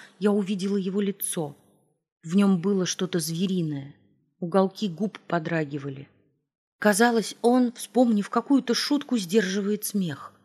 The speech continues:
Во второй руке у него был нож.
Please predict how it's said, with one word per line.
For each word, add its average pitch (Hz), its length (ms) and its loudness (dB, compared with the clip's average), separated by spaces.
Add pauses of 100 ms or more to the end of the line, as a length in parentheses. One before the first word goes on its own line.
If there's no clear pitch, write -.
(440)
Во 202 100 -2
второй 233 340 4
руке 254 280 2
у 247 80 4
него 196 280 2
был 190 240 0
нож. 165 440 -2